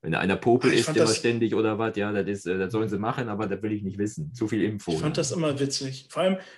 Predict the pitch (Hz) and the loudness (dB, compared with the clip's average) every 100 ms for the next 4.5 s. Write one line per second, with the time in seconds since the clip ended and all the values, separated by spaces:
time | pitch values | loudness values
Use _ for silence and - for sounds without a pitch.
0 | _ 160 175 175 180 202 180 165 165 208 | _ 4 4 2 0 -2 -4 2 2 2
1 | 185 196 180 - 160 160 160 - 208 175 | -4 -4 -4 -2 -2 -2 -4 -2 -2 -2
2 | 135 131 135 165 - 151 139 147 147 143 | -2 -2 -2 -2 0 -2 -2 -2 0 2
3 | 147 208 131 120 120 - 120 - - _ | 2 0 -2 -6 -6 -10 -10 -16 -20 _
4 | - 95 104 87 73 | -2 2 4 2 -2